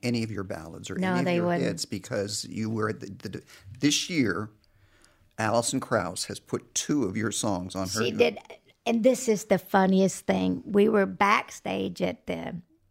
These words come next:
Speaker 2: one of the inductions
Speaker 1: Mm-hmm.
Speaker 2: at the Hall of Fame, and her son Sam was there.
Speaker 1: Mm-hmm.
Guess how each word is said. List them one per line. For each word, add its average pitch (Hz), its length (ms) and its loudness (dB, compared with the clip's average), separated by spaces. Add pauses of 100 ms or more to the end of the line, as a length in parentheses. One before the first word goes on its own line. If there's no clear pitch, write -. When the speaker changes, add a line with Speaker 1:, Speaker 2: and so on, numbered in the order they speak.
(140)
Speaker 2:
one 226 260 -2
of 233 100 -4
the 196 140 0
inductions 185 720 -6
Speaker 1:
Mm-hmm. 117 340 2
Speaker 2:
at 175 120 -2
the 165 60 2
Hall 165 340 2
of - 80 -12 (400)
Fame, - 300 -10 (460)
and 254 160 0
her 254 120 0
son 226 380 -2
Sam 196 460 -4
was 175 200 -10
there. - 380 -10
Speaker 1:
Mm-hmm. 113 300 2